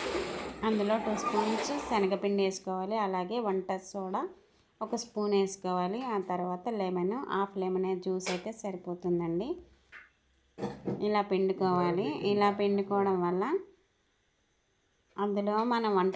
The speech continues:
సోడా వేసాం కదా, పొంగుతుంది. దానికి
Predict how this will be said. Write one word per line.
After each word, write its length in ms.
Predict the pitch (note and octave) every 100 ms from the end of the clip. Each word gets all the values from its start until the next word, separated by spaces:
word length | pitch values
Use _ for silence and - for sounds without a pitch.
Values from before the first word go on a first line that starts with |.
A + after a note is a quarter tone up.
| G3+
సోడా 240 | A3 G3+ G3
వేసాం 380 | F#3 F#3 G3+ G3 F3+
కదా, 220 | F3+ F#3 D4 A4 -
పొంగుతుంది. 720 | G#3+ G3 F#3+ F#3+ F#3+ F#3+ C4+ A4 - _ _ _ _ _ _ -
దానికి 420 | G3 G3 F#3+